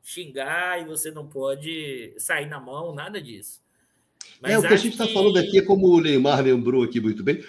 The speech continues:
Speaker 2: o jogo é jogado e, como diz os mineiros, e o lambari pescado, né? Isso, o resto é conversa <laughs> fiada, entendeu? O que é importante é que a gente tá no jogo, naquela coisa, tô na área e se me derrubar é pênalti, né, Dudu? <laughs> É mais ou menos isso, gente.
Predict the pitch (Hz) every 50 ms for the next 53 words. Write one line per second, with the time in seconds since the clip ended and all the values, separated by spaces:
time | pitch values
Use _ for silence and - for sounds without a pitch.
0 | - _ - 277 214 - 226 202 170 160 151 123 - 240 113 131 143 147 139 139
1 | 127 135 120 123 147 131 135 127 135 123 123 127 110 113 117 117 110 123 139 135
2 | 127 123 - - 262 226 185 160 147 131 123 117 120 127 123 - 107 101 - -
3 | - - 104 101 101 90 95 98 113 131 131 127 - - - - 208 - - 147
4 | 139 - - - - - 147 143 - - 156 165 - - - - - - 143 -
5 | - - 117 - _ - - - _ _ _ _ 123 _ - 123 120 120 143 165
6 | - - - _ _ - - - - - - 165 - 202 196 196 196 170 135 -
7 | - 180 170 170 170 170 160 139 143 151 143 - - 160 151 151 143 117 - 135
8 | 147 156 151 147 147 143 143 _ _ _ _ _ _ - 104 107 107 160 143 135
9 | - - 160 131 101 104 104 - 180 170 160 147 151 165 165 156 143 - - 151
10 | 151 151 160 127 139 123 147 160 151 156 - 156 139 131 113 110 107 - 120 123
11 | 143 135 113 110 98 107 139 139 - - 339 - 220 - - - 190 170 - -
12 | - - 196 180 - - - 180 165 - - 180 - - - 185 - - - -
13 | - - - - 95 - - - - 117 98 - 101 90 85 - _